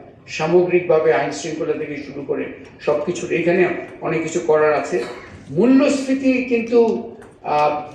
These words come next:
এটা আমি just গতকাল আসলাম শ্রীলঙ্কা থেকে, ওখানে দেখলাম যে এক ধরনের সফলতা কিন্তু ওদের সময়কালে মূল্যস্ফীতি ট্যাকলিং ওরা করতে পেরেছে। এটা এখানে আর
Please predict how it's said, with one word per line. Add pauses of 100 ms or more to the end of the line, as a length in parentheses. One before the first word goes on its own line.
(100)
এটা
আমি
just
গতকাল
আসলাম
শ্রীলঙ্কা
থেকে, (220)
ওখানে
দেখলাম
যে (400)
এক
ধরনের
সফলতা
কিন্তু
ওদের
সময়কালে (360)
মূল্যস্ফীতি
ট্যাকলিং
ওরা
করতে
পেরেছে। (320)
এটা
এখানে
আর